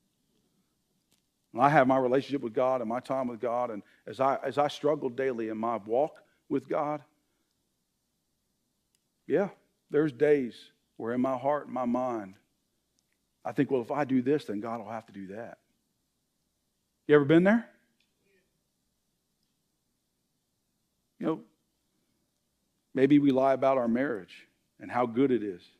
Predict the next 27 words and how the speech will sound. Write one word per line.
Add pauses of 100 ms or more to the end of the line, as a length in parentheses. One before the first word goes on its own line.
(880)
Maybe
we
lie
about
our
money. (600)
Maybe
we
lie
about
our,
our, (220)
our
children,
or
maybe
we
lie (280)
about, (180)
about,
uh,
our
workplace,
or
maybe
we
lie.